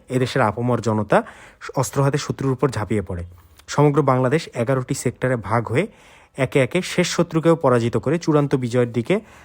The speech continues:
ধাবিত হয় এদেশের স্বাধীনতাকামী জনগণ। পাকিস্তানি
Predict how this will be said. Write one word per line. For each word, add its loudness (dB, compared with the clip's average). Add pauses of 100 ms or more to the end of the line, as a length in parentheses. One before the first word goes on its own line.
(160)
ধাবিত 0
হয় 4 (160)
এদেশের -4
স্বাধীনতাকামী 0
জনগণ। -4 (800)
পাকিস্তানি 0